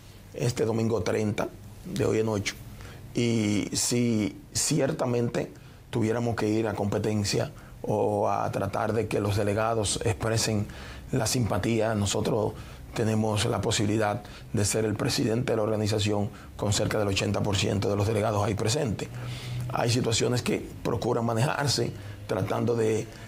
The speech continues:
que se logren otras cosas que no es lo que desea la voluntad de la mayoría, pero yo creo que al final se va a imponer la sensatez,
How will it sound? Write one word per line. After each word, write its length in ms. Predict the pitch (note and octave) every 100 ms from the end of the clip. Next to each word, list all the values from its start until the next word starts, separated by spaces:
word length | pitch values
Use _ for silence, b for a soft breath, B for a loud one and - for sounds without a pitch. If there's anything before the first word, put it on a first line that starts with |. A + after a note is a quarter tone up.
| -
que 100 | C#3
se 120 | D3+
logren 360 | C#3 D#3 D#3+ C3
otras 240 | C3+ B2+
cosas 280 | - B2+ B2+
que 120 | A#2
no 80 | A#2
es 40 |
lo 120 | A#2+ A2+
que 100 | A#2
desea 320 | A2+ B2 A2+
la 80 | A2+
voluntad 420 | A2+ A2 G#2+ A#2+
de 120 | A2+
la 80 | A#2
mayoría, 340 | A#2+ C#3+ C#3+
pero 140 | F3+ F#3
yo 120 | -
creo 300 | E3+ D3+ - - B B B B
que 80 | -
al 80 | C3
final 400 | C#3 A#2 A2+ - - -
se 140 | -
va 80 | A2+
a 20 |
imponer 400 | B2 A#2+ A2+ A#2
la 80 | A2
sensatez, 720 | A2+ A2 A2 G#2 G#2+ -